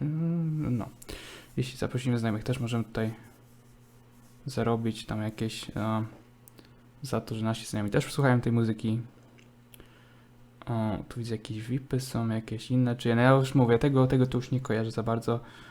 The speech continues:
ale po-, możecie sobie te punkty wymienić na właśnie PayPala albo, e, jakieś inne też gadżety. E,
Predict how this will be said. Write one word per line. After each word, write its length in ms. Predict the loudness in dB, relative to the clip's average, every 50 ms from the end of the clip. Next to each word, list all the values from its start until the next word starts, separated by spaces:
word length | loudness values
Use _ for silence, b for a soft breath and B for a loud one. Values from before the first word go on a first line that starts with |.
| B B B -4
ale 380 | -2 0 2 4 4 2 2 -2 -4 -4
po-, 160 | -2 -2 -2 0
możecie 500 | 0 2 2 0 0 -2 -6 -10 -10 -12
sobie 440 | -6 -4 -2 -2 0 0 0 0 0 -2 -6 -12 -8 -6
te 80 | -6
punkty 360 | -2 -2 -2 -2 -2 -4 -4
wymienić 340 | -2 0 0 0 -2 -4 -4
na 260 | -4 -2 -2 -4 -4 -8 B B B B B B B B -8
właśnie 340 | -6 -6 -4 -2 -2 -4 -4 -6 -12 -18 -18 0 2
PayPala 520 | 4 4 4 4 4 4 6 4 4 2 0 0
albo, 500 | -2 -2 -2 -2 0 0 0 0 -2 -4 B B B B B B B B B -10 -6
e, 260 | -2 -2 0 -2 -2 -6 -8 -6 -4
jakieś 280 | -4 -4 -4 -10 -8 0 4
inne 240 | 4 6 6 4
też 200 | 0 -2 -2 -2
gadżety. 640 | -2 -2 0 2 2 2 2 4 4 4 4 4 2 0 B B B B B B -20 -20 -20 -20 -20 -20 -20 -20 -20 -20 -20 -20 -20 -20 -20 -20 -20 -20 -20 -20 -20 -20 -20 -20 -20 -14 -8 -6
E, 160 | -6 -6